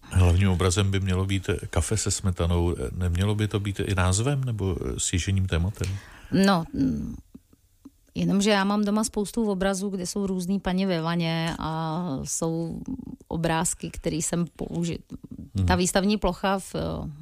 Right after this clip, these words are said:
Speaker 2: muzeu, v-, vlastně je to, eh, pivovars-, eh, v pivovarský zá-, nebo zámek a je tam pivovarský dvůr, kde
Speaker 1: Mhm.
Speaker 2: se narodil Bedřich Smetana. Takže proto kafe se smetanou.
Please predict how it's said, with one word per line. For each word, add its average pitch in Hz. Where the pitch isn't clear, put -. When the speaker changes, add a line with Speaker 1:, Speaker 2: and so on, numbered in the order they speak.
Speaker 2:
muzeu, 175
v-, -
vlastně 185
je 180
to, 185
eh, 185
pivovars-, 196
eh, 180
v -
pivovarský 185
zá-, 180
nebo 165
zámek 175
a -
je 165
tam 185
pivovarský 180
dvůr, 170
kde 180
Speaker 1:
Mhm. 170
Speaker 2:
se 196
narodil 175
Bedřich 175
Smetana. 170
Takže 180
proto 170
kafe 170
se 170
smetanou. 175